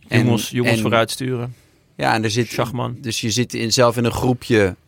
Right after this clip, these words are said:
Speaker 1: met Higuita of Vlaas of, en daarachter zit het groepje met de favorieten. En dan kan dus de andere, die kan daar gewoon lekker in het wiel bij Poggi en dan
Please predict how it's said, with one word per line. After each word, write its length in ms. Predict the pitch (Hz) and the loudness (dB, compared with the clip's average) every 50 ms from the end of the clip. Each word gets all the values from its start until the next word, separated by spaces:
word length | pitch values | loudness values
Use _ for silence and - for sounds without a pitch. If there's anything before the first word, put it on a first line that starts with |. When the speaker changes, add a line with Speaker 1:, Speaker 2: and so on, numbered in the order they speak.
| _ _ _ _ _ _ | _ _ _ _ _ _
Speaker 1:
met 340 | - - 104 104 107 101 - | -6 -2 0 0 0 0 0
Higuita 520 | - 101 98 98 101 98 - 101 90 87 | -2 -4 -2 -2 -4 -2 0 0 0 0
of 100 | 98 98 | 0 -4
Vlaas 420 | - - 110 104 101 98 98 - - | -4 -2 0 2 2 2 0 0 -2
of, 360 | 98 87 - - - - - - - | -4 -6 -6 -10 -18 -20 -20 -18 -10
en 160 | - 104 98 | -6 -4 0
daarachter 600 | 98 101 98 - - 123 127 - - - 117 98 | 2 0 0 2 0 0 0 0 0 -2 -2 0
zit 160 | 98 104 98 | 0 -2 -4
het 80 | 101 - | -4 -6
groepje 320 | - - 110 95 - 107 | -2 -2 -2 -2 0 -2
met 140 | 104 101 92 | -2 -2 -2
de 60 | - | -2
favorieten. 680 | 101 107 95 92 95 95 101 110 - 147 151 185 196 214 | -2 -2 -2 0 0 -2 -2 -2 -2 -4 -6 -6 -8 -10
En 140 | - - - | -8 -4 -2
dan 160 | 113 110 98 | -2 -2 -2
kan 320 | - 104 98 95 98 95 - | 0 0 0 0 0 -2 -2
dus 200 | - 107 101 92 | 0 0 0 0
de 140 | 98 101 110 | 2 2 2
andere, 580 | 90 85 123 135 131 113 101 92 92 107 - 131 | 2 4 2 4 4 4 4 4 2 0 -2 -2
die 140 | 123 110 | -6 -6
kan 200 | 113 - 101 98 | -4 -4 -4 -2
daar 200 | 92 92 92 92 | -2 -2 -2 -2
gewoon 380 | 90 - 92 90 90 92 90 - | -2 -2 -2 0 0 -2 -4 -4
lekker 280 | - - 98 95 - 98 | -4 -4 -4 -4 -2 -4
in 60 | 98 | -4
het 100 | 92 90 | -4 -4
wiel 160 | 107 104 101 | -2 -2 0
bij 80 | 95 98 | 0 0
Poggi 460 | 95 - 104 101 107 107 113 117 117 - | -2 0 0 0 0 0 -2 -4 -6 -6
en 200 | 107 107 107 104 | -4 -4 0 2
dan 300 | 110 113 117 117 120 | 2 2 2 2 -2